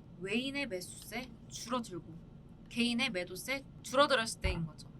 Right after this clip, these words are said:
저점 시그널이 어떻게 확인되는지 좀 궁금해하시는 시청자분들도 계실 거라고 예상이 돼요. 저점은 보통 옵션 만기일, 옵션 만기일 기준가에서 형성이 되고 이후 외인의 순매수 전환,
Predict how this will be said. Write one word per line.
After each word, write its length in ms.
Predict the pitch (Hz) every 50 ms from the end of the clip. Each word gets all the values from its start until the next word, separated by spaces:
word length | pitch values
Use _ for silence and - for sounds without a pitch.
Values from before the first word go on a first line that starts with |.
| - - - - -
저점 400 | - - 254 233 - 359 381 392
시그널이 800 | 339 - 359 370 359 381 381 370 339 320 311 320 320 262 180 165 - -
어떻게 540 | - 175 190 - - 330 339 330 - 349 339
확인되는지 960 | 339 320 320 349 370 381 381 359 349 330 311 294 262 247 226 - 277 294 294 - -
좀 220 | - 302 311 302 233
궁금해하시는 760 | - - 190 220 233 233 320 339 339 339 339 339 330 311 302
시청자분들도 840 | 294 - - - 320 330 311 311 254 - 196 185 180 175 170 - 247
계실 320 | - - 180 180 226 226
거라고 420 | 220 202 196 202 208 214 247 269 -
예상이 480 | 160 170 175 180 - 294 302 262 233
돼요. 120 | - - - - - - - - - - - - - - - - - - -
저점은 520 | - 233 233 - 311 311 330 349 269 - - - - -
보통 320 | - 277 - 381 339 - -
옵션 320 | - 220 214 - 370 339 240
만기일, 480 | 190 170 185 220 233 285 240 170 165 - - - - - - - - - - - - - - - - - - -
옵션 460 | - - 233 - - - 403 392 320 240
만기일 480 | 180 185 214 247 240 339 370 370 349
기준가에서 560 | - - - 269 285 277 - 285 269 - 269
형성이 380 | 269 285 311 320 311 320 294 247
되고 420 | - 170 165 - - 185 185 165 160 - - -
이후 320 | - 208 214 226 262 311 330 - - - - - - - -
외인의 520 | 180 190 196 214 208 190 190 - 285 294 -
순매수 580 | - - - - 349 349 359 359 370 370 359 311
전환, 280 | - - - - -